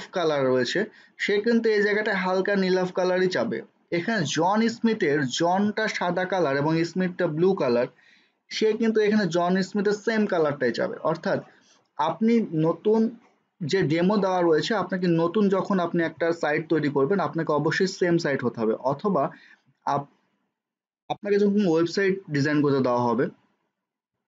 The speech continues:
ওয়েবসাইটের ছবি থেকে বলা হবে সেম ধরনের ওয়েবসাইট বানাও, আপনাকে কিন্তু সেম কালারটা পিক করতে হবে।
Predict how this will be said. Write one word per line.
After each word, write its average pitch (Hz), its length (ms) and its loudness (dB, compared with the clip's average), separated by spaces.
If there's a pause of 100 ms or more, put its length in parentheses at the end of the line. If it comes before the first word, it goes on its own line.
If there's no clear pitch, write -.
(120)
ওয়েবসাইটের 151 380 0
ছবি 165 260 0
থেকে 175 160 0
বলা 151 220 2
হবে 170 120 2
সেম 151 240 0
ধরনের 147 200 2
ওয়েবসাইট 127 360 0
বানাও, 127 240 0
আপনাকে 160 220 0
কিন্তু 180 160 0 (180)
সেম 190 220 -2
কালারটা 135 500 -2
পিক 120 220 -4
করতে - 260 -10
হবে। - 180 -20